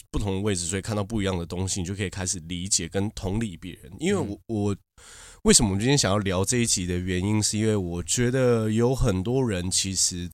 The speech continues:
Speaker 1: 在同理上面，因为沟通，我觉得同理是一个很重要的事情。
Speaker 2: 嗯。
Speaker 1: 但是你如果没有办法同理别人的话，其实沟通是没办法顺畅往下走的。
Speaker 2: 嗯。
Speaker 1: 就像为什么我们刚刚说，哎，跟那个对方爸爸聊天，如果是我的话，我肯定会先问他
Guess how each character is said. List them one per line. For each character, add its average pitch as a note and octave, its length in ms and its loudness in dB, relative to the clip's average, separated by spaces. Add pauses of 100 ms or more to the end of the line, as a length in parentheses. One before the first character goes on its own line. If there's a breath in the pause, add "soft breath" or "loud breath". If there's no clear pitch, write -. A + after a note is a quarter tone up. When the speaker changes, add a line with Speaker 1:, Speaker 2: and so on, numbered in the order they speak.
Speaker 1:
在 C#3+ 280 4
同 B2+ 380 2
理 F2+ 220 -2
上 G2+ 260 0
面， F#2+ 320 -2
因 G3+ 140 4
为 A3 60 6
沟 F3 180 2
通， E3+ 200 4
我 A2+ 80 0
觉 E2 100 -4
得 F#2 60 -2
同 G2 220 4
理 F2+ 80 -4
是 G2+ 140 -4
一 - 20 -6
个 F2 60 -4
很 E2 100 -6
重 E2 220 -6
要 E2 80 -8
的 C#2+ 80 -10
事 - 140 -8
情。 G#2+ 200 -2
Speaker 2:
嗯。 E2 80 -10 (600)
Speaker 1:
但 F#3 120 8
是 E3 160 4
你 A2+ 200 2
如 A#2 160 2
果 E3 80 4
没 B2 100 6
有 C#3 80 4
办 C3 140 4
法 G2+ 80 4
同 G#2+ 200 0
理 A#2 120 0
别 F#2 160 0
人 F2+ 80 -2
的 F#2 40 0
话， G#2+ 140 0
其 F#2 140 -2
实 F2+ 60 -4
沟 G2+ 140 -2
通 G2+ 160 0
是 G2 80 -2
没 F#2 120 0
办 F#2 120 -2
法 D#2 60 -6
顺 F#2+ 180 -4
畅 F#2 160 -4
往 D2 200 -12
下 E2 160 -8
走 - 160 -10
的。 - 100 -16
Speaker 2:
嗯。 F#2 260 -8
Speaker 1:
就 D#3+ 120 2
像 D3+ 240 2
为 D3 100 0
什 G#2+ 100 0
么 F#2 80 -2
我 F2+ 60 -2
们 F2+ 100 -4
刚 G#2 200 -2
刚 G#2+ 100 -2
说， G2+ 300 -4
哎， A2+ 180 -2 (240)
跟 A#2 160 0
那 A#2+ 80 0
个 G2+ 240 -2
对 B2+ 160 -4
方 G#2+ 260 -2 (480 loud breath)
爸 B2+ 120 2
爸 G#2 100 4
聊 F#2+ 180 0
天， A2 160 0
如 A#2+ 140 2
果 D3 140 0
是 - 120 6
我 G#2 140 -2
的 F2+ 80 0
话， G#2+ 140 0
我 F#2+ 100 4
肯 F#2 100 -4
定 F2 80 -2
会 G2+ 80 -2
先 G2+ 220 0
问 G#2 140 0
他 F2+ 200 -8